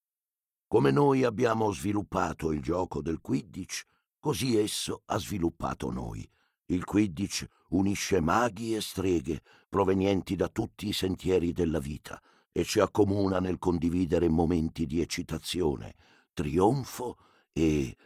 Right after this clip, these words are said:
per i tifosi dei cannoni di Chudley, sconforto. È stato con qualche difficoltà, devo ammettere, che ho convinto Madame Pince a separarsi da uno dei suoi libri in modo che potesse essere copiato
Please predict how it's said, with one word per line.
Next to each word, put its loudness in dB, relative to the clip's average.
per -4
i -6
tifosi -2
dei -4
cannoni -2
di -10
Chudley, -8
sconforto. -8
È -4
stato 0
con -2
qualche 2
difficoltà, -4
devo -4
ammettere, -4
che 0
ho 4
convinto 0
Madame 2
Pince -2
a -4
separarsi 0
da 2
uno 2
dei -2
suoi 0
libri -2
in 2
modo 2
che -6
potesse -4
essere -4
copiato -2